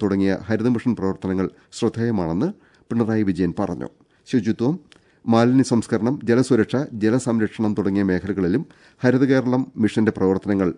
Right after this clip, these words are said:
വൻ മാറ്റങ്ങൾ സൃഷ്ടിച്ചതായി മുഖ്യമന്ത്രി വിലയിരുത്തി. ഗാന്ധി ജയന്തിയോടനുബന്ധിച്ച് സംസ്ഥാനത്തെ നഗര, ഗ്രാമീണ മേഖലകളിലെ ശുചിത്വ പ്രവർത്തനങ്ങൾ ഏകോപിപ്പിക്കുന്ന സ്വച്ഛതാ ഹി സേവ ക്യാമ്പയിൻ ശുചിത്വോത്സവം ഇന്ന് ആരംഭിക്കും.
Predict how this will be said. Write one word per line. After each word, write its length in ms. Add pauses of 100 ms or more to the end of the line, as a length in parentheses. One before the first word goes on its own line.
വൻ 140
മാറ്റങ്ങൾ 440
സൃഷ്ടിച്ചതായി 720 (300)
മുഖ്യമന്ത്രി 420
വിലയിരുത്തി. 440 (680)
ഗാന്ധി 340
ജയന്തിയോടനുബന്ധിച്ച് 1080
സംസ്ഥാനത്തെ 680 (100)
നഗര, 460
ഗ്രാമീണ 640
മേഖലകളിലെ 720 (340)
ശുചിത്വ 380
പ്രവർത്തനങ്ങൾ 640
ഏകോപിപ്പിക്കുന്ന 760 (360)
സ്വച്ഛതാ 440
ഹി 180
സേവ 380
ക്യാമ്പയിൻ 480 (240)
ശുചിത്വോത്സവം 800
ഇന്ന് 180
ആരംഭിക്കും. 440